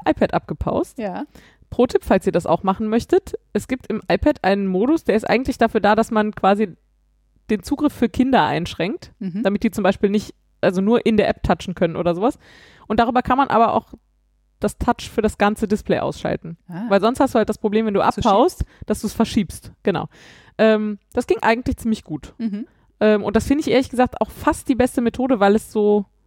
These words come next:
Speaker 1: ich kann's so auf dem Schoß machen oder so
Speaker 2: Ja.
Speaker 1: und das ist halt wirklich echt ganz schick. Ähm, dieser Stitch Doodle Sampler hatte leider deutlich zu wenig Kontrast und zu feine Linien.
Speaker 2: Mhm.
Speaker 1: Und das hab ich einfach nicht da durchgesehen.
Speaker 2: Mhm.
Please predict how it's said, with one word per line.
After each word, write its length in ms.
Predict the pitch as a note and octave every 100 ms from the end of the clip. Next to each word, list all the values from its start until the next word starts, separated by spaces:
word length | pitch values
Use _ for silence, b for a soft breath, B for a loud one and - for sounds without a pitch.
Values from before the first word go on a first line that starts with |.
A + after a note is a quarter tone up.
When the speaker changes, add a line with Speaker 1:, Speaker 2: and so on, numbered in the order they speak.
| _ -
Speaker 1:
ich 80 |
kann's 180 | - G#3+
so 160 | G3 -
auf 160 | A2+ E3+
dem 80 |
Schoß 280 | E3+ B3+ B3
machen 280 | G#3+ G#3+ G#3+
oder 240 | G3+ G3+
so 280 | F#3+ G3+ G3+
Speaker 2:
Ja. 100 | G#3
Speaker 1:
und 80 | G3+
das 100 | -
ist 140 | -
halt 240 | F3+ E3+ -
wirklich 320 | F#3 - F3+ F3+
echt 120 | -
ganz 180 | D#3 D#3
schick. 200 | - - b b b b _
Ähm, 460 | G#3 G#3 G#3 G#3 G#3+ _
dieser 200 | A3+ A3+
Stitch 280 | - F4+ -
Doodle 220 | A#3+ G3+
Sampler 340 | - G#3 A3
hatte 160 | A3+ -
leider 340 | G#3+ A3+ A#3 - _ _ _ _
deutlich 400 | A3 B3+ C#4+ C4+
zu 140 | - A#3+
wenig 220 | A#3+ A#3
Kontrast 360 | A3 - A3
und 100 | G#3+
zu 100 | G#3+
feine 240 | G3+ G3 F#3+
Linien. 440 | F#3 F3 C#3+ D#3 G#3
Speaker 2:
Mhm. 200 | F#3 A#3
Speaker 1:
Und 120 | E3+
das 180 | F#3+ -
hab 120 | G#3+
ich 100 | -
einfach 140 | G3
nicht 180 | G#3 -
da 60 | F#3+
durchgesehen. 560 | F#3 - D#3+ D3 D#3+ -
Speaker 2:
Mhm. 240 | F3+ A3